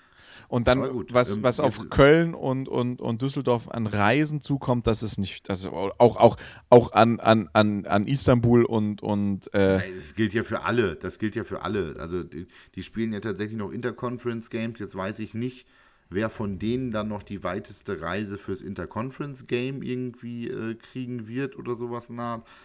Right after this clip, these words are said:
Speaker 2: Aber mindestens die untereinander reisen irgendwo nördlich von fünftausend Kilometern, ähm, in der ganzen Season hin und her.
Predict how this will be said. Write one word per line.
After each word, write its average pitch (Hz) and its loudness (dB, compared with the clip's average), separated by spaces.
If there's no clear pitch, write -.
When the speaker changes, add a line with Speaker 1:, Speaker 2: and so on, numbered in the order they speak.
Speaker 2:
Aber 95 -4
mindestens 113 -4
die 107 -6
untereinander 101 -6
reisen 104 -6
irgendwo 95 -6
nördlich 101 -6
von 92 -10
fünftausend 104 -6
Kilometern, 98 -6
ähm, 80 -8
in 208 -6
der 196 -4
ganzen 92 -8
Season 87 -12
hin 87 -8
und 85 -10
her. 92 -6